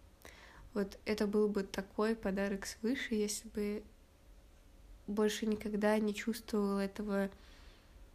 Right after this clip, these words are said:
обжигающего, тупого чувства, из которого просто... Оно вот просто ужасное. Я его ненавижу.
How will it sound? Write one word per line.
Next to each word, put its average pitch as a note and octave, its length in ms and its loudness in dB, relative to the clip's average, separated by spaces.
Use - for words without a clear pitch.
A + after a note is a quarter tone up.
обжигающего, G#3+ 880 4
тупого G#3 680 4
чувства, A#3 480 -2
из G3 140 -4
которого G#3 520 -2
просто... G#3+ 840 -4
Оно G#3+ 140 6
вот G#3+ 100 0
просто G#3+ 420 2
ужасное. G#3 960 0
Я G#3+ 100 6
его G#3+ 120 6
ненавижу. G3+ 800 4